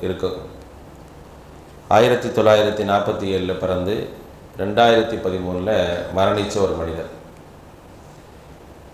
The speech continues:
வரலாற்றுல அவரை பற்றியான செய்திகள் ஏராளம் உண்டு.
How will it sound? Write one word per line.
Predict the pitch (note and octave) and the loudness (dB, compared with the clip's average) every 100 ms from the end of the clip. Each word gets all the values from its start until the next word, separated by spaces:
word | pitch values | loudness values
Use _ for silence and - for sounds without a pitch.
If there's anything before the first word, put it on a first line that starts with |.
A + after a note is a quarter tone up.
| - E4+ - D4+ - - - - - - - | -8 -8 -6 -8 -10 -12 -16 -18 -20 -20 0
வரலாற்றுல | A2 A#2 B2 B2+ A#2 A2 - - - - - - - - - - - | 4 6 6 6 4 4 4 0 -6 -10 -16 -18 -20 -20 -20 -10 4
அவரை | A2 A2+ | 6 6
பற்றியான | A2 A#2 B2 A#2 A2+ | 2 -2 4 6 6
செய்திகள் | A2 - B2+ B2+ A2+ A2+ | 4 4 2 4 2 2
ஏராளம் | G2+ G2 F#2+ G2+ | 2 4 2 2
உண்டு. | F2+ E2 | -2 -6